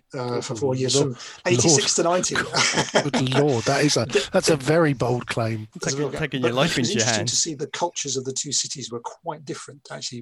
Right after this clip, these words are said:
Speaker 1: Being in Southampton, the, the political culture and the way they did things was different, partly because I think there was regular change of control, because Labour and Conservative used to change control over periods of years.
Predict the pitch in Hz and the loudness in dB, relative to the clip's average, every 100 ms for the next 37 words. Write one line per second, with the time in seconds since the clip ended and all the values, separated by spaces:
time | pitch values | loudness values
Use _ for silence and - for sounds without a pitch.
0 | 113 139 147 139 131 135 139 143 - 127 | -8 -6 -4 -4 -4 -4 -10 -10 -14 -12
1 | 117 131 120 - - 139 - 143 135 110 | -4 -4 -4 -8 -6 -6 -4 -4 -4 -4
2 | - 120 - 131 127 139 123 127 127 123 | -4 -4 -6 -6 -8 -8 -4 -2 -2 -2
3 | 123 113 117 110 - 131 139 - - - | -4 -8 -10 -6 -4 -4 -6 -14 -20 -20
4 | - - - - 214 220 151 135 127 120 | -20 -20 -10 0 0 0 -4 -2 -2 -2
5 | - 151 127 127 135 123 117 120 117 110 | -4 -6 -6 -2 -2 -2 -4 -4 -6 -10
6 | - 113 - 127 - - 143 - 131 123 | -10 -6 -4 -4 -4 -10 -14 -12 -8 -4
7 | 113 123 120 120 120 117 113 117 117 107 | -2 0 -2 0 -2 -2 -6 -6 -6 -8
8 | 110 110 - - 117 117 120 117 117 117 | -10 -10 -8 -8 -8 -8 -6 -4 -4 -4
9 | 117 - - 117 113 113 120 143 139 | -6 -8 -4 -4 -4 -4 -4 -6 -10